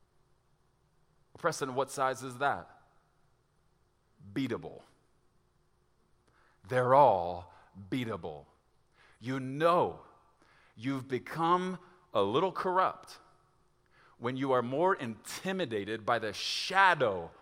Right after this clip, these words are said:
one man casts on the earth as opposed to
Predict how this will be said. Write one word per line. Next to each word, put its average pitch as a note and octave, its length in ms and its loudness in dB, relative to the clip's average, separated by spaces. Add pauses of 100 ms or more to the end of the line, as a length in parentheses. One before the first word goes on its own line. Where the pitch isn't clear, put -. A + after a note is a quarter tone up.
one F3 600 0
man D#3+ 580 -4
casts - 680 0
on C#3+ 160 0
the B2+ 220 -6
earth G#2+ 420 -2 (1600)
as A#2 140 -4
opposed E3 680 0
to D2+ 220 -12